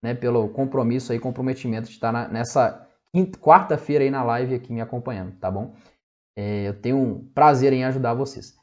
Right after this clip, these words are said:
Então, passar três aplicativos que eu nunca vi, muito difícil alguém falar dos aplicativos, porque eles safam muito a nossa guerra do imposto de renda, tá?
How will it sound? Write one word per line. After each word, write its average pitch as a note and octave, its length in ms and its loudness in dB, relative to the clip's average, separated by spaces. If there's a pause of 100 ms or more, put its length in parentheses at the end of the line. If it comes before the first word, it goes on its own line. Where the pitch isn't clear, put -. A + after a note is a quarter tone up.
Então, D#3+ 120 -2
passar F#3 260 6
três A#3+ 320 8
aplicativos F3 720 2
que - 140 -4
eu D3+ 120 4
nunca F3+ 460 4
vi, C3+ 420 -2
muito E3 160 0
difícil G#3 240 0
alguém D3 180 2
falar B2+ 300 4
dos B2+ 80 0
aplicativos, C3 640 -2
porque C3 240 -4
eles D3+ 120 0
safam E3 560 0
muito D3+ 220 -2
a D#3 60 -2
nossa D3+ 240 -4
guerra A2+ 300 0
do A2+ 180 0
imposto D#3 320 2
de E3+ 80 2
renda, A#2 320 -2
tá? G2+ 280 -2